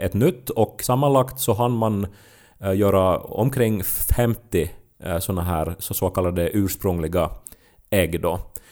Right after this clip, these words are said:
Och, eh, det är intressant bara liksom att, att som läsa på om dem, det finns en massa om dem på internet, för att sen så hände ju den här, eh, revolutionen i Ryssland nittonhundrasjutton, och, eh, då liksom beslagtogs alla äggen och lades i nå a-, a-,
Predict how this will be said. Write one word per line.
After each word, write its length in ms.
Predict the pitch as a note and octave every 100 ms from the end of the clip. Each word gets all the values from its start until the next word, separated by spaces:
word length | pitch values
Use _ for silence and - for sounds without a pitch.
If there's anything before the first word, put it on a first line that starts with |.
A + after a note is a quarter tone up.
| - -
Och, 320 | G#2 - -
eh, 100 | A2
det 80 | A#2+
är 200 | A#2+ B2
intressant 300 | B2 D#3 E3+
bara 80 |
liksom 220 | F#3 B2+ B2
att, 200 | A#2 - F2+
att 140 | - -
som 340 | A#2+ A2 A2+ A#2+
läsa 240 | A2 -
på 300 | - C#3+ D3
om 140 | F#2+
dem, 120 | F2+ F#2
det 80 |
finns 200 | F2+ G2
en 100 | G2 F2+
massa 280 | A2+ - A2
om 100 | G2
dem 140 | F#2
på 260 | F#2 F#2+ -
internet, 400 | A2+ - F#2+ -
för 140 | G2+
att 120 | F#2+
sen 240 | - C3 D#3
så 280 | C3 A#2+ - - - -
hände 260 | - A2 G#2+
ju 40 |
den 140 | G2
här, 600 | G2 G2 F#2 F2+ F#2 F2+ E2+
eh, 60 | - - - -
revolutionen 880 | G2+ G2 G2 - A2+ C#3+ D#3+ D3+ B2+
i 160 | B2+ B2
Ryssland 580 | B2 B2 A#2+ B2+ B2+ A#2
nittonhundrasjutton, 800 | A2 - G#2 - A2+ - C#3 C#3+ - - - -
och, 480 | - G2 F#2+ -
eh, 220 | F#2+ F#2 F2+
då 420 | G2+ A2 G2+ E2
liksom 460 | G#2 G2+ - G2 F#2 -
beslagtogs 840 | A2+ - A#2 B2 - B2 A2 -
alla 400 | G2+ F2 G#2+ A2+
äggen 360 | G2 G#2+ G#2+ A#2
och 140 | G#2
lades 320 | G2+ G2+ F#2+ G2+
i 40 |
nå 220 | F#2+ F2+
a-, 340 | E2+ E2+ E2+ G2
a-, 100 | G2